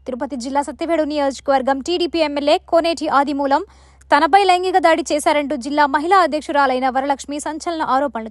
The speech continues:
చేశారు. దీనికి సంబంధించిన వీడియోలు సైతం బయటకు రావడంతో కోనేటి ఆదిమూలంను పార్టీ నుంచి సస్పెండ్ చేశారు. తాజాగా ప్రముఖ డాన్స్ మాస్టర్ జానీపై కూడా లైంగికంగా వేధించారని ఓ మహిళ పోలీసులకు ఫిర్యాదు చేయడం హాట్ టాపిక్గా మారింది.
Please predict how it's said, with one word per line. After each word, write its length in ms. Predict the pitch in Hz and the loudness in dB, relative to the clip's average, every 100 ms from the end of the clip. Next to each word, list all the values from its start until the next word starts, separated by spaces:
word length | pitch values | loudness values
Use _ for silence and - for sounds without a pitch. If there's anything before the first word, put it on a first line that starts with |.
| 208 | -14
చేశారు. 320 | - 240 - _ _ _ _ | -10 -10 -10 _ _ _ _
దీనికి 300 | 269 330 330 | -2 -2 0
సంబంధించిన 520 | 359 381 427 415 370 | 2 4 2 0 0
వీడియోలు 420 | 330 330 339 339 320 | 0 2 2 2 2
సైతం 340 | 302 277 285 | 2 2 2
బయటకు 320 | 277 285 302 | 2 0 -2
రావడంతో 460 | 285 269 254 240 370 | 0 2 2 0 -2
కోనేటి 500 | - 311 320 349 302 | -2 -2 0 -2 -2
ఆదిమూలంను 600 | 240 254 269 262 240 247 | 0 0 -2 -4 -4 -4
పార్టీ 380 | - 311 330 339 | 0 0 0 -6
నుంచి 260 | 311 294 | -8 -10
సస్పెండ్ 380 | 269 233 - 208 208 | -10 -12 -14 -16 -12
చేశారు. 280 | - 220 | -6 -6
తాజాగా 420 | 214 311 370 415 466 | 0 2 2 2 2
ప్రముఖ 260 | 403 392 427 | 2 0 2
డాన్స్ 360 | 330 339 392 415 | 4 2 2 0
మాస్టర్ 340 | 403 403 403 | 2 2 0
జానీపై 500 | 311 311 320 359 349 | 0 -2 -2 0 0
కూడా 220 | 339 330 | 2 0
లైంగికంగా 560 | 302 294 311 294 311 277 | 2 0 -4 -6 -4 -2
వేధించారని 680 | 262 302 349 339 370 339 330 | -2 -4 -6 -2 -2 -2 -4
ఓ 120 | 302 | -4
మహిళ 320 | 262 277 294 | -4 -2 -2
పోలీసులకు 500 | 294 285 294 - 254 | -2 -4 -4 -8 -10
ఫిర్యాదు 360 | - 277 269 269 269 | -6 -4 -2 -4 -4
చేయడం 300 | 254 269 330 - - _ - | -2 -2 -2 -8 -20 _ 4
హాట్ 180 | 302 302 | 4 4
టాపిక్గా 420 | 370 370 277 302 | 2 2 -2 -2
మారింది. 400 | 226 220 214 | -2 -8 -12